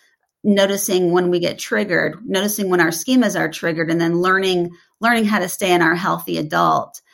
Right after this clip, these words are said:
Or if we get into a, a maladaptive child mode or another maladaptive mode, um, how to get back to our healthy adult and contented child mode. Um, but, but so schemas are just gonna be,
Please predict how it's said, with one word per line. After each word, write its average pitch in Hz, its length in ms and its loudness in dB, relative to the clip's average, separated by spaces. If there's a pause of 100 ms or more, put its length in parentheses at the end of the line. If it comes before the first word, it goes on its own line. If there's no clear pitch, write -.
(200)
Or 185 120 2
if 175 140 0
we 185 100 0
get 190 160 2
into 175 440 0
a, 165 60 2
a 170 160 -2
maladaptive 160 760 0
child 180 400 0
mode 165 480 0
or 160 140 0
another 160 260 0
maladaptive 165 720 -2
mode, 160 400 -4 (280)
um, 165 240 2
how 196 220 0
to 170 280 0 (120)
get 165 160 -4
back 165 280 0
to 165 160 -6
our 151 120 2
healthy 160 400 -8
adult 151 540 -4
and 160 200 -2
contented 165 560 -6
child 151 380 -6
mode. - 380 -10 (520)
Um, 175 520 2 (680)
but, 196 280 0 (280)
but 214 300 -2
so 220 160 -2
schemas 214 540 0
are 185 100 0
just 175 300 -4
gonna 170 240 0
be, 170 560 0